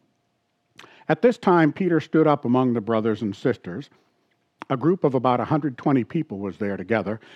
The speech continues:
and said, "Brothers, a scripture had to be fulfilled, which the Holy Spirit foretold by the mouth of David concerning Judas, who became a guide to those who arrested Jesus.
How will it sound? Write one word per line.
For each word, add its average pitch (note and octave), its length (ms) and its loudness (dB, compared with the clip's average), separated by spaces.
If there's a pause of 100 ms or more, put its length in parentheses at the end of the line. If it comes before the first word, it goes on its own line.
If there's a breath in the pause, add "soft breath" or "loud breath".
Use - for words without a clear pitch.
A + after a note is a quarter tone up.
(160 loud breath)
and C3+ 140 -2
said, C#3+ 260 2 (380 soft breath)
"Brothers, F#3 420 2 (540 soft breath)
a E3 80 -4
scripture G#3 560 0
had F3 340 2
to D#3+ 80 2
be D3+ 180 0
fulfilled, B2 720 0
which A2 220 -6
the A#2 100 -4
Holy C#3+ 320 0
Spirit C#3+ 520 -2
foretold D3+ 800 0
by C#3 160 4
the B2 100 0
mouth C#3+ 400 2
of C3+ 220 -2
David A2+ 480 2
concerning B2+ 720 -2
Judas, G2+ 560 -2 (380 soft breath)
who C3+ 80 -6
became B2+ 340 2
a A#2+ 60 -4
guide C#3 560 2
to - 100 -6
those F2 540 -10 (500)
who A#2+ 160 -4
arrested G#2+ 540 -2
Jesus. A2+ 440 -4